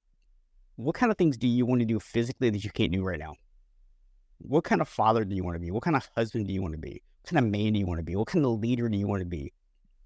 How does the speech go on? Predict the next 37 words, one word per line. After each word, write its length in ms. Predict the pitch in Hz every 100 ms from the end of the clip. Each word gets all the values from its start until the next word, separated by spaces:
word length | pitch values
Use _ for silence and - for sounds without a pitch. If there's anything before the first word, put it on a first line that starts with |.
| - - _ 110
At 140 | 107
work, 260 | 104 127 - _ _ _
at 60 | 113
home, 480 | - 113 120 135 - _ _ _
in 100 | -
the 80 | 123
community, 460 | - 110 104 - - -
right? 360 | - 107 120 - _ _ - _ - _ - _ _ -
What 340 | 113 143 -
actions 520 | - 127 - 135 113 104
does 240 | 104 107
that 200 | 107 85
future 300 | 113 107 120
you 220 | 95 95
take? 420 | - - 82 - - _ _ - _ _ _ _ _ _
Because 260 | 131 131 113
we 160 | 156
can 140 | 233 -
actually 240 | 196 175
start 220 | 156 123
taking 260 | - 127 120
some 160 | -
of 60 | 113
those 160 | 101 98
actions 440 | 98 107 - 95
and 160 | - 98
we 80 | 107
can 140 | 127
implement 520 | - 113 120 110 104
them 220 | - 92 87
now, 180 | 82 - - _ _ - _ _ _ -
right? 320 | - 98 95 - - _ _
So 300 | - 143 131 -
a 60 |
lot 180 | 123 135
of 80 | 143
times 460 | - 127 127 120